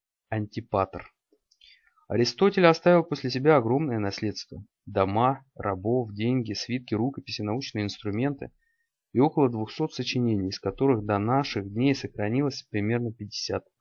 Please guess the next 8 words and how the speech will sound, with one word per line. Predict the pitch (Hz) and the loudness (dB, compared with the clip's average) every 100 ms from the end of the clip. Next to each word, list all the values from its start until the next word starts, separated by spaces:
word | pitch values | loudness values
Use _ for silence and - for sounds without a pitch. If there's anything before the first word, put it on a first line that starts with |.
| _ _ - - _ _ | _ _ -20 -20 _ _
Это | 139 139 | -8 -2
настоящий | 156 135 - 135 151 - | 0 2 4 4 4 0
кладезь | 120 131 131 113 - | -2 2 2 0 -4
мудрости | 113 151 147 131 - 117 113 _ _ _ - | -2 -2 -2 -6 -6 -8 -8 _ _ _ -2
главного | 113 135 151 147 | 4 4 4 0
гения | 131 117 113 107 98 | 0 0 0 -2 -4
античного | 101 101 - 98 95 | -8 -6 -6 -4 -4
мира. | 95 87 - | -6 -8 -12